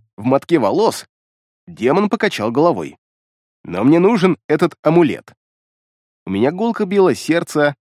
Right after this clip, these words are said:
я с трудом держал оборону. Стихии колыхались, дрожали. Душа пацана? Воля рода? Почему до тебя никто этого не видел? А до меня кто-то заключал договор с инфериором?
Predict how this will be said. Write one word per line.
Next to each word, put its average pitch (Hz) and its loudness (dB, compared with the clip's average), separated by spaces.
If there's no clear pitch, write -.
я 127 0
с 120 -4
трудом 151 -2
держал 135 0
оборону. 123 -2
Стихии 170 -2
колыхались, 180 -2
дрожали. 165 0
Душа 135 -2
пацана? 147 -2
Воля 117 0
рода? 170 -2
Почему 127 -2
до 202 0
тебя 170 2
никто 185 0
этого 151 0
не 190 2
видел? 123 -4
А 98 -2
до 120 0
меня 156 4
кто-то 143 -2
заключал 110 -4
договор 208 0
с - -2
инфериором? 135 -2